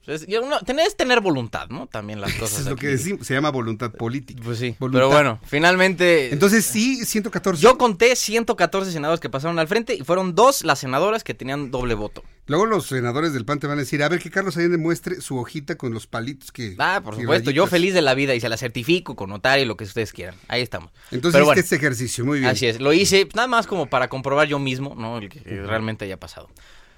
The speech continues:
Speaker 1: Pero me gustaría ahora, cerrando el tema del Senado, que ya estaba muy manoseado,
Speaker 2: Ujú.
Speaker 1: el,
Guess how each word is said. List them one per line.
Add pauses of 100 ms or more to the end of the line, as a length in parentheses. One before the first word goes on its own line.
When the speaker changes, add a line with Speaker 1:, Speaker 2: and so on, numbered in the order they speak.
(140)
Speaker 1:
Pero
me
gustaría
ahora,
cerrando
el
tema
del
Senado,
que
ya
estaba
muy
manoseado, (100)
Speaker 2:
Ujú. (300)
Speaker 1:
el,